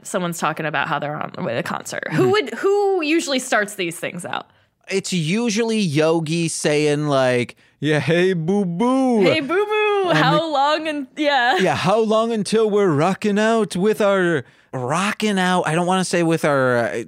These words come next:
Speaker 2: coxing out, um, "rocking out
Speaker 1: <laughs>
Speaker 2: with our coccyx out," and he's shaking his little tail, and, uh, "to the Josie and the Pussycats." And then Boo Boo says,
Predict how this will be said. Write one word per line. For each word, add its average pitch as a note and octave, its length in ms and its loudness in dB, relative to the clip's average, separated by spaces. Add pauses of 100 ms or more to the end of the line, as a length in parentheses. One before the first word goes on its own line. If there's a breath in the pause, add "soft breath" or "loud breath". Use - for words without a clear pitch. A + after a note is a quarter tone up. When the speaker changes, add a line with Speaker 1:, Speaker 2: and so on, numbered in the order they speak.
(140)
Speaker 2:
coxing C#3 720 -4
out, G#2+ 480 -4
um, G#2+ 380 -2 (340 loud breath)
"rocking G3 340 2
out A3 280 0
Speaker 1:
<laughs> G3+ 60 -2
Speaker 2:
with A3 180 0
our G#3+ 180 2
coccyx F#3+ 920 -2
out," F3+ 380 2
and F3+ 100 4
he's D#3 120 2
shaking E3 340 0
his D#3 160 -2
little C#3+ 220 0
tail, C3 680 2 (340 loud breath)
and, C#3 540 0
uh, A#2+ 160 2 (400 soft breath)
"to G3+ 380 2
the F#3+ 380 2 (200 loud breath)
Josie F#3 540 0
and A3 160 -2
the A#3 80 2
Pussycats." - 1300 -4 (220 loud breath)
And F3 180 0
then E3 200 2
Boo D#3 220 2
Boo C#3+ 300 2
says, B2+ 560 0